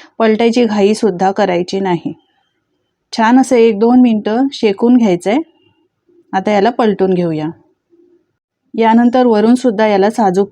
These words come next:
तूप लावायचं आहे. तुम्ही इथे तेलाचा वापरसुद्धा करू शकता. तर मी साजूक तूप लावते. साजूक तूप लावल्यानंतर पलटून घेऊया आणि पुन्हा साजूक तूप लावून घेऊया. मस्त असा हा खमंग,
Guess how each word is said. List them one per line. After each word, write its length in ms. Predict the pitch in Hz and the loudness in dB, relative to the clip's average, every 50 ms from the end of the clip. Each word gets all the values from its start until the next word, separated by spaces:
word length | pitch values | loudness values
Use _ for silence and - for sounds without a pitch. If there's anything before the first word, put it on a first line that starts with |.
| - | -4
तूप 180 | - 208 208 220 | -4 -4 -2 0
लावायचं 420 | 226 202 185 190 185 175 - 208 | 0 0 0 0 -2 -2 -2 -4
आहे. 80 | 220 277 285 277 - | -2 -2 -2 -2 0
तुम्ही 280 | 240 226 220 226 240 | 0 2 4 4 4
इथे 180 | 233 226 233 233 | 2 2 0 -2
तेलाचा 440 | 233 233 214 196 196 196 196 - 214 | 0 0 0 0 2 0 -2 -2 -4
वापरसुद्धा 640 | 208 202 185 190 202 208 208 - 202 156 - 175 175 | -4 -4 -4 -4 -6 -8 -6 -6 -8 -8 -6 -8 -8
करू 260 | 190 - 196 180 175 | -6 -4 -4 -4 -4
शकता. 460 | 190 - 233 202 - _ - - - - _ _ _ _ _ _ _ - _ _ - | -4 -6 -6 -8 -10 _ -14 -14 -14 -14 _ _ _ _ _ _ _ -20 _ _ -6
तर 80 | 208 214 | -2 2
मी 180 | 220 233 254 | 2 2 2
साजूक 360 | 247 - 220 196 185 196 208 202 - | 2 2 0 0 2 0 -4 -4 -2
तूप 180 | - 214 214 214 | -2 -2 -2 0
लावते. 360 | 220 202 185 175 175 196 226 302 311 - | 0 0 0 -2 -2 -2 -2 -2 -2 -2
साजूक 320 | - 220 196 185 196 196 - - | -4 -4 -2 -2 -2 -4 -4 -4
तूप 140 | 214 208 | -6 -4
लावल्यानंतर 540 | 208 202 185 185 190 190 190 185 185 180 202 | -4 -4 -4 -2 -2 -2 -2 -2 -2 -4 -6
पलटून 440 | 202 - - 208 196 190 196 220 233 | -6 -4 -4 -2 -2 0 0 2 2
घेऊया 340 | 240 233 226 202 196 202 214 | 2 2 2 2 2 0 0
आणि 160 | 208 202 202 | -2 -4 -4
पुन्हा 360 | - 220 214 208 202 208 226 | -2 -2 -2 0 0 -2 -2
साजूक 340 | 226 - 202 170 175 185 180 185 - | -2 -2 -4 -4 -4 -6 -8 -8 -8
तूप 180 | 196 214 226 254 | -8 -6 -4 -4
लावून 220 | 214 180 170 165 | -4 -2 -2 -2
घेऊया. 440 | 170 165 180 165 160 156 156 156 160 165 _ _ _ _ _ _ _ _ _ - _ _ _ _ - | -4 -4 -4 -8 -6 -8 -10 -12 -12 -16 _ _ _ _ _ _ _ _ _ -20 _ _ _ _ -2
मस्त 320 | 214 220 226 226 - - | 0 0 0 0 0 0
असा 280 | 262 262 247 233 - 254 | 0 2 2 2 0 0
हा 140 | 240 233 233 233 | 0 0 -2 -2
खमंग, 420 | - 226 214 214 220 220 226 247 | -2 0 2 2 2 2 2 2